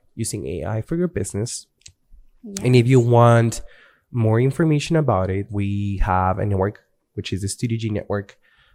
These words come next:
Speaker 1: uh, professional network, where you can schedule meetings with people that are experts in A I and technology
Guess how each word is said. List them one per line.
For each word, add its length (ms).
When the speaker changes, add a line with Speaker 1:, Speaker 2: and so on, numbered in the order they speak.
Speaker 1:
uh, 280
professional 520
network, 440
where 80
you 100
can 420
schedule 480
meetings 460
with 260
people 680
that 180
are 220
experts 540
in 120
A 140
I 280
and 240
technology 840